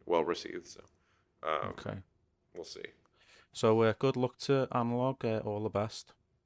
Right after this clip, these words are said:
Speaker 2: with the, uh,
Speaker 1: <laughs>
Speaker 2: production of the Analog Pocket.
Speaker 1: A lot of well wishes today. Um,
Speaker 2: <laughs>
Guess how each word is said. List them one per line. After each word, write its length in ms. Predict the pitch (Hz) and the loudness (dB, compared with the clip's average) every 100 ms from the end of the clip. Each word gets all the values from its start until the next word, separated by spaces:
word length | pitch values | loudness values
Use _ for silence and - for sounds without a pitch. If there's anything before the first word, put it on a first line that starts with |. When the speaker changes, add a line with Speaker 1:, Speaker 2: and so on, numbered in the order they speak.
| _ | _
Speaker 2:
with 220 | 107 104 - | -8 -8 -4
the, 160 | 98 | 4
uh, 680 | 214 214 208 - - - 427 - | 8 8 8 6 6 6 6 6
Speaker 1:
<laughs> 40 | |
Speaker 2:
production 500 | - 101 92 - 107 | 0 0 -2 0 -2
of 180 | 104 98 - - _ _ _ _ - _ _ - | 0 -2 -4 -18 _ _ _ _ -20 _ _ 0
the 80 | |
Analog 260 | 98 95 98 - | 2 2 0 0
Pocket. 340 | 104 127 135 _ _ _ _ | -2 0 -2 _ _ _ _
Speaker 1:
A 80 | 151 | 10
lot 180 | 139 139 | 12 12
of 120 | 139 | 12
well 240 | 120 117 | 10 10
wishes 480 | 101 101 - 87 92 | 10 6 4 -4 -4
today. 320 | - 87 87 98 _ - - | -4 -4 -4 -6 _ -10 -2
Um, 580 | 101 90 87 262 160 - | 2 2 2 0 -2 -6
Speaker 2:
<laughs> 80 | - | -8